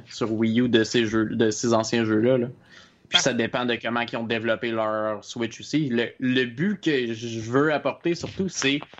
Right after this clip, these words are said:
Speaker 1: on le sait pas.
Speaker 2: Ben, c'est
Speaker 1: Comme,
Speaker 2: ça. On
Speaker 1: calmez-vous à propos de toutes les spéculations, puis et cetera. Comme, la console, elle va être faite ou elle va mourir par ses jeux.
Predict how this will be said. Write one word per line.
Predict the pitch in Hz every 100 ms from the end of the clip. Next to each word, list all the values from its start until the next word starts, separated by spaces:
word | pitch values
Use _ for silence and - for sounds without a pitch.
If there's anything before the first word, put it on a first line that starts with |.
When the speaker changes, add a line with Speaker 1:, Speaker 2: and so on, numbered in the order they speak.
| - - - - - _ _ _
Speaker 1:
on | 143
le | 147
sait | 139 - 139
pas. | 156 170 - _ _ _ _ _
Speaker 2:
Ben, | 160
c'est | 156
Speaker 1:
Comme, | - 143 131 131 131
Speaker 2:
ça. | - _ _ _ _ _
On | 226
Speaker 1:
calmez-vous | 180 151 151 156 139 165 226 220
à | 131 123
propos | - 127 147
de | 156 -
toutes | 165 160 -
les | 139
spéculations, | 135 - 120 - 127 117 - 160
puis | 160 135 120
et | 117
cetera. | 113 123 120 110 165 190 - _ _ _
Comme, | - 147 139 143 143 -
la | 135 135
console, | 165 143 139 190 196 190
elle | 131
va | 123 123
être | -
faite | - - 175 175
ou | 151
elle | 131
va | 131
mourir | 131 127 135 165 165
par | 123
ses | - 127 117
jeux. | 117 131 185